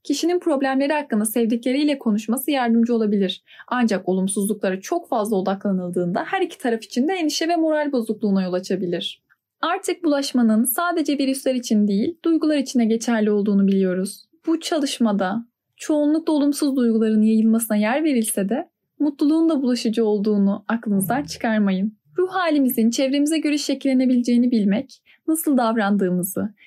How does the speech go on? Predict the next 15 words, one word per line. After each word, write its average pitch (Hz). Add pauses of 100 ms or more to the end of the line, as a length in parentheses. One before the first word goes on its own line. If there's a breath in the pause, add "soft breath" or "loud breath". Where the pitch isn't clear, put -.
(120 soft breath)
kimlerle 302
zaman 247
geçirmeyi 233
tercih 233
edeceğimizi 202
etkileyebilir. 214 (140)
İyimser 269
arkadaşlara 294
sahip 254
olmak 202
sadece 220
kendi 220
ruh 269
sağlığımıza 196
değil, 208